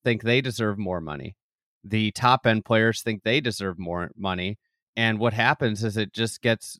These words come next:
everything's clogged up and, and nothing, no decisions can be made. And the problem with that is none of the labor, you know, none of the players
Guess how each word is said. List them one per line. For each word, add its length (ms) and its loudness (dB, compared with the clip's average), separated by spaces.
everything's 500 0
clogged 420 2
up 200 0
and, 320 0
and 220 0
nothing, 500 0
no 220 6
decisions 560 -2
can 160 -8
be 100 -4
made. 460 -4
And 500 2
the 120 -4
problem 460 -4
with 160 0
that 340 0
is 240 -4
none 280 0
of 100 -2
the 80 -2
labor, 640 0
you 100 -2
know, 140 2
none 260 2
of 120 -2
the 100 -2
players 680 0